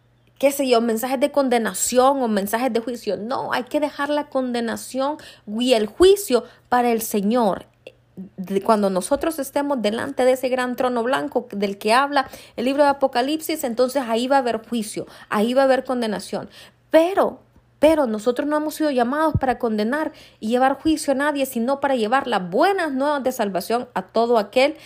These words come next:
que las escuche. La fe viene por el oír, el oír la palabra de Dios. Y nosotros somos esos agentes de cambio,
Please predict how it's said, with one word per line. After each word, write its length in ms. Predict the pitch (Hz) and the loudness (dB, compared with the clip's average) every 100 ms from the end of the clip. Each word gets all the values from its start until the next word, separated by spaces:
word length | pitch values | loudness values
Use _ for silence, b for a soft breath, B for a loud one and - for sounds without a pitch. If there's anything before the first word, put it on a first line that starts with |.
| B B _ | B B _
que 240 | 262 277 - | 2 2 2
las 380 | 226 240 254 - | 0 0 0 -2
escuche. 600 | 220 220 - 208 196 180 170 | -4 -4 -6 -6 -4 -4 0
La 140 | 190 | -2
fe 180 | 202 269 | 2 2
viene 340 | 269 311 339 339 | 2 2 2 2
por 200 | 320 311 | 4 4
el 140 | 302 | 6
oír, 500 | 311 359 285 - - _ - | 4 4 0 -2 -6 _ -8
el 160 | 233 220 | -4 0
oír 300 | 269 311 302 | 2 2 2
la 200 | 277 269 | 0 0
palabra 460 | 240 277 294 277 | 0 2 2 0
de 140 | 247 233 | 0 -2
Dios. 280 | 220 - - B B | -4 -6 -8 B B
Y 100 | 226 | -4
nosotros 440 | 208 240 254 269 | -2 -2 -2 -4
somos 260 | 262 269 269 | -4 -4 -4
esos 260 | 262 269 | -4 -4
agentes 480 | 214 214 269 285 247 | -6 -4 -4 -4 -4
de 140 | 196 | -4
cambio, 400 | 226 254 262 302 | 0 -2 0 -4